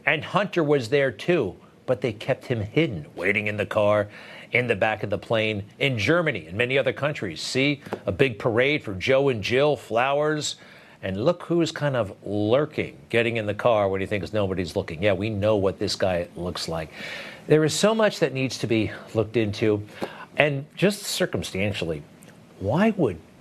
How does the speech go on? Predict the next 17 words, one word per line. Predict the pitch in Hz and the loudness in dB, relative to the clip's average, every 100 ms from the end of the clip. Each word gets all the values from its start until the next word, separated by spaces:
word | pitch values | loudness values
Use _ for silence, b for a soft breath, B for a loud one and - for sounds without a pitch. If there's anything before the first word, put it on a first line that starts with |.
| - | -8
Joe | - 110 127 | -2 2 2
Biden, | 110 101 87 80 - - | 2 0 -2 -8 -16 -2
with | 113 107 | 0 2
just | 156 - | 2 0
a | |
few | - 180 208 | -2 2 4
days | 165 139 | 4 2
left | 120 123 - | 0 0 0
in | 110 | 2
office | 107 101 117 - | 2 2 0 0
as | 98 | 0
vice | - 107 113 | 2 0 0
president | - 120 110 113 104 | 0 0 0 -2 -2
of | 104 | 0
the | 101 | 0
United | 98 101 107 | 2 2 0
States, | - 107 107 113 - | -2 -2 -2 -2 -6